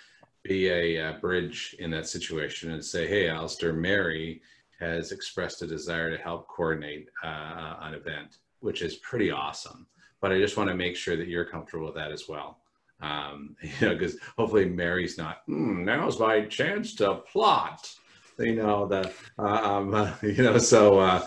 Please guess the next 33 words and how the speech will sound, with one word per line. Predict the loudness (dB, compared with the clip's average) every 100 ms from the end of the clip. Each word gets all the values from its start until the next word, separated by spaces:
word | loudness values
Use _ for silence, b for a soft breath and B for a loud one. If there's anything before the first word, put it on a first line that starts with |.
| 6
that |
was | 6 8
my, | 8 6
that | 6 6
wasn't | 6 6 6
a |
really | 6 6 4
good, | 4 4 4 2 0
that | 0
was | 2
a, | 2 0
that | 0 0
was | 0
an | -4 -6
evil, | -4 2 6 6 4 2 4 4 2
uh, | 2 0 -2 B B B B
that |
was | 2 6
my | 6
evil, | 4 6 8 10 10 8 6 6
uh, | 4 4
definition. | 6 4 4 0 0 0 4
But, | 6 6 B B
you | 8
know, | 10
ju-, | 8 6 8
uh, | 8
it, | 12 10
it, | 10 10 10
you | 10 8
can | 6 6
just | 6 6
confirm, | 2 4 4 4 -2